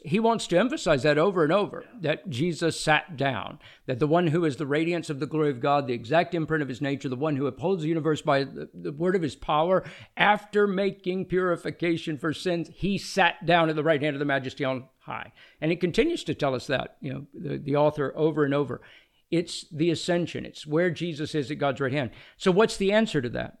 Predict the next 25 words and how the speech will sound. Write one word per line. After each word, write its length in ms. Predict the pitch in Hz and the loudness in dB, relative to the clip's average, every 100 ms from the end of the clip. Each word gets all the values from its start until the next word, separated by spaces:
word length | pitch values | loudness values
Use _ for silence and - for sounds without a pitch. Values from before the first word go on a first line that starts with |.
| _ _ _ _ _ | _ _ _ _ _
Well, 400 | - 156 214 - _ _ _ | 4 6 6 0 _ _ _
as 240 | 160 170 | 4 4
God, 540 | - 139 117 117 180 170 _ _ - | 2 0 2 2 -2 -8 _ _ -6
as 60 | |
the 100 | 123 | -4
Son 280 | 143 151 156 | -2 2 2
of 100 | 135 | 2
God, 240 | 135 143 | 4 4
equal 280 | 147 143 147 | 4 2 0
in 100 | 139 | 0
power 260 | 110 143 143 | 2 2 2
and 100 | 123 | 0
glory 220 | 143 147 | 2 2
with 120 | 131 | 0
the 60 | 117 | -2
Father 280 | 139 131 120 | 2 2 0
and 100 | 120 | -4
the 60 | |
Spirit, 500 | - - 123 135 185 - _ _ | -6 -2 0 0 -4 -12 _ _
um, 400 | 123 127 127 131 - | 0 2 4 0 -4
he 320 | - 165 165 | -4 -2 -2
is 160 | 156 143 | -2 -2
everywhere 360 | 151 156 151 | -2 -2 0
present. 440 | 160 165 220 151 - _ _ _ _ _ _ | 0 0 -2 -6 -16 _ _ _ _ _ _
Right? 140 | 151 | -20